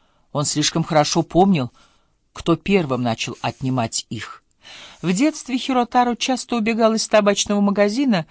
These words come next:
где каждые два часа должен был протирать полки с товаром. Он пробирался на фабрику и подолгу наблюдал за тем, как наполняют табаком бумажные гильзы. Процесс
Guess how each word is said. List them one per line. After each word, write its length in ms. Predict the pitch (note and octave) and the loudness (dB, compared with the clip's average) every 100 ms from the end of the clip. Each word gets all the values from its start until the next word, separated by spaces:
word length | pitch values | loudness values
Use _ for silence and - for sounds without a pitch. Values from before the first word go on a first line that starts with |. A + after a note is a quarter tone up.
| _ _ | _ _
где 180 | E3 G3 | 0 0
каждые 360 | G3 G3 E3+ F3+ | 2 0 2 0
два 180 | F3+ | 0
часа 380 | F3+ F#3+ - E3 | 0 -4 0 0
должен 420 | D#3+ D3+ C#3+ D#3 | 2 0 0 -2
был 220 | C#3+ D3+ - | 0 0 0
протирать 560 | E3 - E3 D#3+ - | -4 0 2 2 0
полки 560 | - F3 C#3 - B2+ - _ | 0 0 0 -4 -8 -8 _
с 180 | - | -6
товаром. 540 | - C#3 B2+ B2 B2 B2+ - - - | 2 2 4 0 -2 -10 -16 -20 0
Он 160 | A3 A3+ | 2 4
пробирался 520 | A3+ A3+ A#3+ A3 A3+ | 2 4 4 2 2
на 120 | A3 | 2
фабрику 500 | - C4 G#3 - F#3+ | 4 4 2 0 -2
и 140 | G#3 | -2
подолгу 500 | G3+ G#3 G#3 D4 C4 | 2 4 4 0 0
наблюдал 480 | C4+ A#3+ C4 G3+ E3 | -2 0 0 4 4
за 180 | D3 E3 | 4 0
тем, 300 | - E3 D3+ - - _ | 0 -2 -2 -8 -20 _
как 180 | A#3 A3+ | -2 0
наполняют 560 | F3+ F3+ F3+ F3+ E3 | 0 2 4 2 0
табаком 480 | - E3 E3 - D#3+ | 0 2 2 2 0
бумажные 540 | D3+ D#3+ D3+ C#3+ D3+ C#3+ | 0 2 2 0 -4 -2
гильзы. 480 | C#3+ C3 C3 C3+ - _ _ _ | -2 -4 -4 -6 -8 _ _ _
Процесс 560 | E3 - E3 D3 - | 0 2 -2 -2 -6